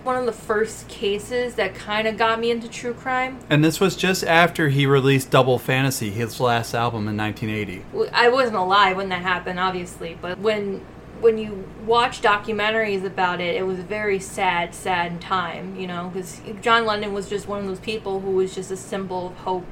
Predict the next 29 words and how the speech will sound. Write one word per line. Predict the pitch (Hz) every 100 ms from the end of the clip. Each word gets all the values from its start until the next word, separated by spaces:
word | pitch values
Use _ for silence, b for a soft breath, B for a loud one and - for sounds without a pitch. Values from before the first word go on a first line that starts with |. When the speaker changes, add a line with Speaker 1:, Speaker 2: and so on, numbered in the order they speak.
| -
Speaker 1:
and, | 196 190 185
Speaker 2:
He | 180
really | 147 240
was. | 113 135 104 151
Speaker 1:
you | 196
know, | 165 170
happiness | 180 185 180 180 170 170
in | 175
a | 170
way. | 170 165 165 180 - -
Speaker 2:
You | 131
know, | 131 139
and | 156
he |
Speaker 1:
So | 190
Speaker 2:
fought | - 160 190
for | - 147
his | 135
own | 139 139
freedom, | 131 160 180 123
and | 117 123
he | 139
was | 139
fought, | - 147 156 139 127
fighting | 156 165 151
as | 123
an | 123
immigrant, | 123 160 104 98
too. | - 151 104